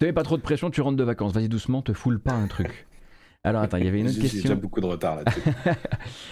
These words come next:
Speaker 1: Euh, alors attends, j'avais une question. J'avais eu vent de Square, de Square Enix qui lâchait pas mal de boîtes dont ils éditaient les jeux. Est-ce qu'ils cherchent à se recentrer sur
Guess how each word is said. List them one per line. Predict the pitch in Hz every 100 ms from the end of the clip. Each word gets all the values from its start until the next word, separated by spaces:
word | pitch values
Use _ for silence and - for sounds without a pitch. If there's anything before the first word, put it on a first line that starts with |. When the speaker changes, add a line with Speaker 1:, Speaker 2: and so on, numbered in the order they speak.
| - -
Speaker 1:
Euh, | 90 87 85 82 80 80 78 78 69 67
alors | - 71
attends, | 69 67
j'avais | 71 76
une | 76
question. | 71 - - - 110
J'avais | 117 120 135
eu | 135
vent | 131 151
de | 113
Square, | - 135 139 -
de | 101 101
Square | 98 - 135
Enix | 135
qui | - 107
lâchait | 101 - 139
pas | 131
mal | 135
de | 110
boîtes | 95 104 123
dont | 110
ils | 98 92 92
éditaient | 117 123 -
les | 110 98
jeux. | 95 135 147 - - - - -
Est-ce | -
qu'ils | 95
cherchent | - 127
à | 92
se | 92
recentrer | 92 104 113
sur | - 87